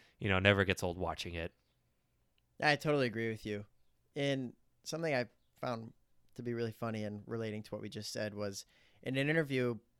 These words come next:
Speaker 2: about the movie, Tina Fey once said that, quote, "Adults find Mean Girls funny. They're the ones who are laughing, but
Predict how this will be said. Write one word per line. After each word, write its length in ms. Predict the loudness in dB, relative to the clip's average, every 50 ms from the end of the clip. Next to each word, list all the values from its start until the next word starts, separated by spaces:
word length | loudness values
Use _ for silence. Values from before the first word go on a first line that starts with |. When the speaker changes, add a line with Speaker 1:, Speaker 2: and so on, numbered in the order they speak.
| _ _ _
Speaker 2:
about 220 | -2 -2 -2 -2
the 60 | -4 -4
movie, 300 | -4 -4 -2 -2 -4 -6
Tina 300 | -6 -6 -6 -4 -4 -6
Fey 280 | -4 -2 0 0 0
once 240 | 0 -2 -4 -4 -6
said 260 | -4 -4 -2 -4 -4 -4
that, 220 | -6 -4 -4 -4 -6 _ _ _ _
quote, 260 | -4 -4 -4 -4 -4 _ _ -12
"Adults 480 | -12 -6 -2 0 0 0 0 -2 -6 -8
find 320 | -4 -2 -2 -2 0 -2
Mean 180 | -2 -4 -4 -4
Girls 240 | -4 -4 -4 -4 -6
funny. 440 | -6 -6 -6 -6 -6 -8 -10 -12 -16 _ _ _ _ _ _ _
They're 180 | 0 0 2 2
the 100 | 2 2
ones 280 | 0 0 0 -2 -2 -4
who 100 | -2 -2
are 80 | -2
laughing, 520 | 0 0 -2 -2 -2 -2 -2 -2 -2 -4 -8 -14 _ _ _ _ _ _ _ _ _ _
but 160 | -10 -10